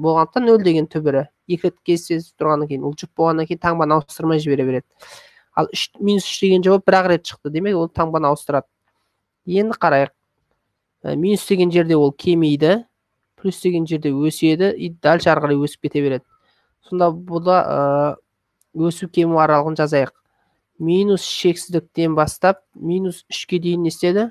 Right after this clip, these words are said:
Кемиді. Кему аралығы. Минус үштен бастап,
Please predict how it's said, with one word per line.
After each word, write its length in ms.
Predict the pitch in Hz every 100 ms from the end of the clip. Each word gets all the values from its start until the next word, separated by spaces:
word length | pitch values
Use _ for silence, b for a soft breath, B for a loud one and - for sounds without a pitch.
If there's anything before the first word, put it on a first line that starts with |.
| - _ _ _ _ _ _ _ -
Кемиді. 640 | 175 156 151 147 151 220 - _ _ _ _ _ _ _ _ _ _ _ _ _ _ _ _ _ _ _ _ _ _ _ _
Кему 380 | - 170 156 151
аралығы. 400 | 147 156 180 226 - _ _ _ _ _ _ _ _ _ _ _ _ _ _ _ _ _ _ _ _ _ _ _ _ _ _ _ -
Минус 240 | 175 165 175
үштен 320 | - 175 165
бастап, 400 | 151 - 208